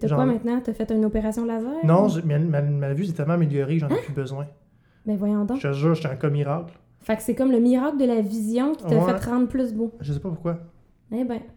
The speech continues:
Speaker 2: C'est venu avec le temps, là.
Speaker 1: Ben, il y a aussi l'achat de meilleures lunettes chez Iris, mais
Speaker 2: Ouais, mais je, je
Speaker 1: il
Speaker 2: portais
Speaker 1: était
Speaker 2: des
Speaker 1: laid en
Speaker 2: lunettes.
Speaker 1: crise, ces lunettes-là. Je
Speaker 2: Ouais.
Speaker 1: te dis ça de même, là.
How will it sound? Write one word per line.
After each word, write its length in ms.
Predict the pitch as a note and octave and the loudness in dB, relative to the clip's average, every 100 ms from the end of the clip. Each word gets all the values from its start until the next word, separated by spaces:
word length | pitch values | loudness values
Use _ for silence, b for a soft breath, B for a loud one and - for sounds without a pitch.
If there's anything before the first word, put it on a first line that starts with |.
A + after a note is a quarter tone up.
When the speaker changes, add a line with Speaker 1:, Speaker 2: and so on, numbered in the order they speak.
| _ _ - | _ _ -18
Speaker 2:
C'est 240 | - C#3+ | -8 -8
venu 240 | C3 D#3 | -2 0
avec 160 | D#3+ - | 0 -2
le 120 | C#3 | -6
temps, 140 | C3 D#3 | -4 -4
là. 80 | D3+ | 0
Speaker 1:
Ben, 60 | |
il 60 | G#3 | 2
y 20 | |
a 60 | G#3 | 4
aussi 280 | G#3 G#3+ B3 | 2 0 0
l'achat 280 | A3+ G#3 A#3+ | 0 0 0
de 80 | A3 | 2
meilleures 320 | G#3 G#3+ A3+ | 2 2 0
lunettes 340 | A3+ G#3+ A#3 | 2 0 -2
chez 100 | A3+ | -4
Iris, 420 | A3 G3 A3+ C#4 A#3+ | -2 -2 -6 -8 -8
mais 260 | G3+ F#3+ F3+ _ D3 | -6 -8 -12 _ 2
Speaker 2:
Ouais, 220 | D#3+ D#3+ D3+ | 4 4 2
mais 380 | D#3 C#3 C#3+ C#3 | -2 0 0 0
je, 240 | C#3 C#3 C3+ | 0 -2 -4
je 60 | |
Speaker 1:
il 40 | - | -4
Speaker 2:
portais 220 | A3+ G#3+ | -2 2
Speaker 1:
était 80 | G#3 | 2
Speaker 2:
des 80 | |
Speaker 1:
laid 80 | A3+ | 2
en 40 | G#3+ | 0
Speaker 2:
lunettes. 120 | G#3 | -2
Speaker 1:
crise, 260 | - G#3+ A#3+ | -4 -6 -6
ces 100 | A#3+ | -6
lunettes-là. 380 | A3+ A#3+ C4 C4+ - _ A#3+ | -4 -6 -8 -12 -12 _ -6
Je 60 | |
Speaker 2:
Ouais. 120 | C#3 | -2
Speaker 1:
te 140 | G#3 G3+ | -2 0
dis 80 | G#3 | -2
ça 80 | |
de 60 | G#3 | -2
même, 220 | G3+ B3+ | -2 -4
là. 80 | C4 | -8